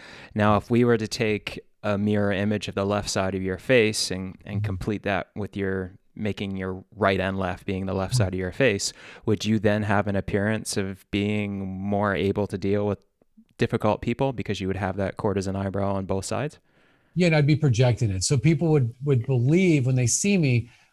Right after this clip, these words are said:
Speaker 2: we just tend to look at the right side of people's faces. And it's, um, so at any rate, um, yeah, people would see that and think, "Oh," they would have that sense. This is more like a hidden,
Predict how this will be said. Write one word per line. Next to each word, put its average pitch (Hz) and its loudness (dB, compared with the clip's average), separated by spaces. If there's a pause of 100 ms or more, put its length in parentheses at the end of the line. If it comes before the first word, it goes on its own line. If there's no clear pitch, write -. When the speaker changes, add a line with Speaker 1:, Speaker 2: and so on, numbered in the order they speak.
(140)
Speaker 2:
we 156 6
just 196 4
tend 190 6
to 156 6
look 139 6
at 139 -2
the 120 4
right 120 6
side 123 4
of 113 4
people's 110 0
faces. 101 -2
And 107 -2
it's, 104 -6 (140)
um, 120 2
so 123 0 (220)
at 170 6
any 190 6
rate, 139 4
um, 135 2
yeah, 147 6
people 170 0
would 156 0
see - -4
that 160 0
and 139 -2
think, 156 -6
"Oh," 196 0 (420)
they 156 4
would 151 4
have 143 2
that 131 0
sense. 135 0 (340)
This 147 -2
is 156 2
more 180 6
like 165 4
a 127 0
hidden, 110 0